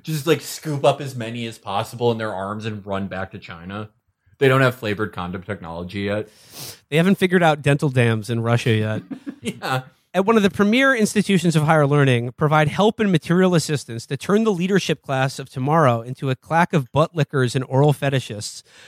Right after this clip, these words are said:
Speaker 2: who are too fragile to hear arguments that make them anxious. I mean, I don't know, like, why is one connected to the other?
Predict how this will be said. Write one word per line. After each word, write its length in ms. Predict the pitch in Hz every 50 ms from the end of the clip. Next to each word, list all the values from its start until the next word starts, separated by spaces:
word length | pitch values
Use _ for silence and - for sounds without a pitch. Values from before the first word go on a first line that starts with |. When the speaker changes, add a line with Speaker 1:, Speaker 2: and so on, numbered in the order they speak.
| - _
Speaker 2:
who 120 | - 170 165
are 80 | 160
too 220 | - - - 226 220
fragile 440 | - - 185 180 180 160 165 151 135
to 120 | - 160
hear 180 | 135 151 147 147
arguments 540 | 139 135 147 151 139 135 127 127 123 - -
that 120 | 131 123
make 200 | 127 127 127 -
them 120 | 123 120
anxious. 400 | 120 127 139 139 - - 117 107 - - - - - - - - _ -
I 60 | 220
mean, 160 | 262 277 247
I 80 | 220 247
don't 100 | 302 330
know, 60 | 285
like, 160 | 226 214 196
why 320 | 170 - 190 196 202 247 311
is 180 | 381 320 247
one 240 | 214 208 240 254 247
connected 380 | - 233 226 214 - - 202 -
to 80 | -
the 160 | 175 190 180 202
other? 300 | 254 226 180 123 101